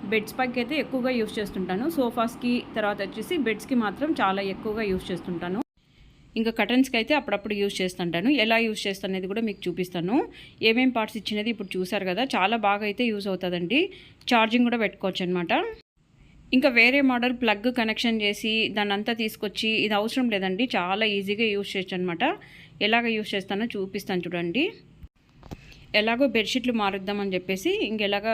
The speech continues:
బెడ్‌షీట్లు మార్చేటప్పుడు కంపల్సరీగా ఈ వాక్యూమ్ క్లీనర్ యూజ్ చేసి ఇక బెడ్ అంతా వాక్యూమ్ క్లీనర్‌తో నీట్‌గా క్లీన్ చేసిన తర్వాత దానిపైన బెడ్ కవర్ అయితే చేంజ్ చేస్తానండి. ఎలాగ చేంజ్ చేస్తానో,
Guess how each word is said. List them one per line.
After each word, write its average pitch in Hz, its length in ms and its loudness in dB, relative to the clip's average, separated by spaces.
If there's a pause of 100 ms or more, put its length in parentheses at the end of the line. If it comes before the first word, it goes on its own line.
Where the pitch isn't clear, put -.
(140)
బెడ్‌షీట్లు 233 440 0
మార్చేటప్పుడు 220 580 0 (100)
కంపల్సరీగా 226 600 0
ఈ 220 120 0
వాక్యూమ్ 190 380 -2
క్లీనర్ 196 320 -2
యూజ్ 190 200 -4
చేసి 196 300 -2 (760)
ఇక 220 160 0
బెడ్ 202 260 0
అంతా 233 220 0
వాక్యూమ్ 220 420 0
క్లీనర్‌తో 208 420 -2
నీట్‌గా 214 380 0
క్లీన్ 208 320 -2
చేసిన 202 240 -2
తర్వాత 190 400 -4
దానిపైన 196 540 -2
బెడ్ 185 260 -2
కవర్ 190 240 -2
అయితే 180 220 2 (480)
చేంజ్ 202 260 2
చేస్తానండి. 185 580 -2 (460)
ఎలాగ 214 300 2
చేంజ్ 208 300 -2
చేస్తానో, 202 400 -2